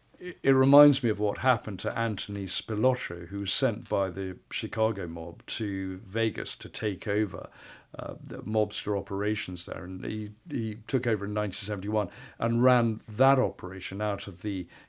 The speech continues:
gift shop of Circus Circus in Vegas. He, he eventually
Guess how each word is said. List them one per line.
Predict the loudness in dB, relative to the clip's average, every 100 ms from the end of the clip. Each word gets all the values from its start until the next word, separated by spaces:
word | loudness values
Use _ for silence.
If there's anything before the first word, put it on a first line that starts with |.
| _
gift | 4 4 2
shop | -6 -6 -6 -10
of | -10 -6
Circus | -4 2 2 2 -4
Circus | 2 2 2 -4 -10 -8 -6
in | -6
Vegas. | -2 -2 -2 -4 -12 -14 -20 -20 -8
He, | -6 -2
he | 0 2
eventually | 2 0 -4 -8 -12